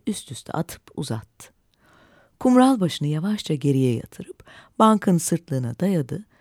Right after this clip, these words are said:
ve sanki evindeymiş gibi huzurla ve çabucak uykuya daldı. Yirmi dakikalık vapur yolculuğumuzun merkezi ansızın yeni alınan botlarımızdan bu gizemli adama kayıvermişti işte.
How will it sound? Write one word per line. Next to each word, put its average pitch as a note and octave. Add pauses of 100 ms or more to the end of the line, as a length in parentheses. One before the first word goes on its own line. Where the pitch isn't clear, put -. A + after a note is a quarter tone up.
(320)
ve D#4+
sanki E4
evindeymiş D4+
gibi - (300)
huzurla A#3
ve D#3
çabucak A#3+ (120)
uykuya D3
daldı. - (1400)
Yirmi B3+
dakikalık C3
vapur D3+
yolculuğumuzun A#2+
merkezi C#3 (380)
ansızın F3+
yeni D3
alınan C3+
botlarımızdan C#3 (320)
bu C#4+
gizemli F3
adama D3
kayıvermişti B2+
işte. -